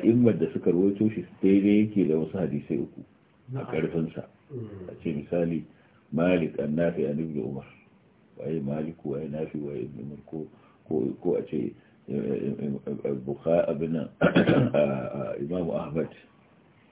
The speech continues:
Speaker 1: afwan, Imam Shafi'i an Malik an Ibn Umar an Nabi sallallahu alaihi wasallam. Waye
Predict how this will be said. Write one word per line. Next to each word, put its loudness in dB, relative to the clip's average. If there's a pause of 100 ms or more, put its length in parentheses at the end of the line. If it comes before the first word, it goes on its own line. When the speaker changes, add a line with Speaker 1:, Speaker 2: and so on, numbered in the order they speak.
(180)
Speaker 1:
afwan, 0
Imam 0
Shafi'i 0 (500)
an -4
Malik 2 (300)
an -6
Ibn -2
Umar -4 (380)
an -4
Nabi -6
sallallahu -8
alaihi -14
wasallam. -12 (1160)
Waye 2